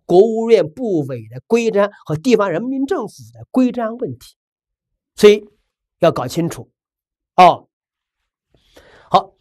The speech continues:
那么排除事项里面有三个你不能申请行政复议的，一个是我们内部的行政行为，比如说行政机关里面对我们那个国家工作人员所做出的行政处分，哎，给你记过，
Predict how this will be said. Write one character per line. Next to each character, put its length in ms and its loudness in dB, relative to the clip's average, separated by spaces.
那 80 0
么 120 4
排 260 2
除 160 -2
事 200 -4
项 220 0
里 140 -6
面 180 -8
有 220 4
三 300 2
个 180 -6
你 160 0
不 160 2
能 180 4
申 220 -4
请 200 -10
行 200 -10
政 160 -6
复 160 -8
议 100 -6
的， 80 -14
一 120 8
个 100 0
是 100 -4
我 120 2
们 160 0
内 260 2
部 260 -6
的 160 0
行 220 -10
政 140 -2
行 240 -6
为， 220 -12
比 100 0
如 40 4
说 320 2
行 220 0
政 140 0
机 140 -4
关 160 0
里 60 0
面 100 -2
对 120 4
我 120 2
们 140 -2
那 60 -2
个 120 -12
国 200 4
家 200 0
工 260 0
作 260 0
人 120 -6
员 180 0
所 160 -8
做 400 2
出 60 -14
的 120 -2
行 240 0
政 180 -4
处 240 -4
分， 160 -2
哎， 120 0
给 120 -4
你 120 0
记 240 -4
过， 260 -6